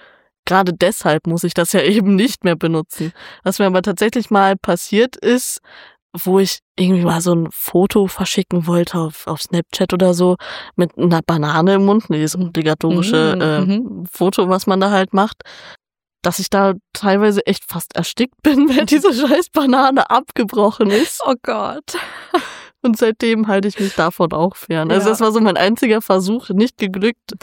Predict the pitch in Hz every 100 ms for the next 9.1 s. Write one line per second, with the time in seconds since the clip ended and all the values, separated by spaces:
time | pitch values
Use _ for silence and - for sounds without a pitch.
0 | - 190 _ - 208 - 233 226 175 202
1 | 214 180 196 196 190 202 175 180 175 165
2 | 160 156 180 165 160 151 - 147 - -
3 | - - 110 175 214 160 185 175 - 160
4 | 135 135 156 - 143 - - - 147 151
5 | - 135 - - - 160 156 147 - -
6 | - - 160 156 160 - - 214 196 185
7 | - - _ _ 196 185 - - 175 -
8 | - 147 147 160 - - 190 185 180 202